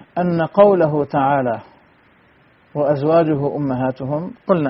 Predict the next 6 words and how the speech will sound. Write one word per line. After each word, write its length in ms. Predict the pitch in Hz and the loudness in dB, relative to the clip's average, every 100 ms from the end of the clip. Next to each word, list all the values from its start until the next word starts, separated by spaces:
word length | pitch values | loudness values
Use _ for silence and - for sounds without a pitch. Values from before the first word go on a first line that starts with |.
| 131 | -4
أنها 240 | 127 120 | -4 -4
أمومة 240 | 120 120 110 | -4 -6 -6
الشرف 400 | 110 120 143 175 - _ _ _ _ _ _ _ _ _ _ _ _ _ _ _ _ _ _ _ _ _ _ _ _ _ _ _ _ _ - _ _ | -6 -2 -2 -2 -8 _ _ _ _ _ _ _ _ _ _ _ _ _ _ _ _ _ _ _ _ _ _ _ _ _ _ _ _ _ -20 _ _
وهي 240 | 131 127 123 | -8 -2 2
واضحة 440 | 135 139 107 - | 4 2 0 -10
جدًا. 320 | 120 120 143 | -8 -6 -4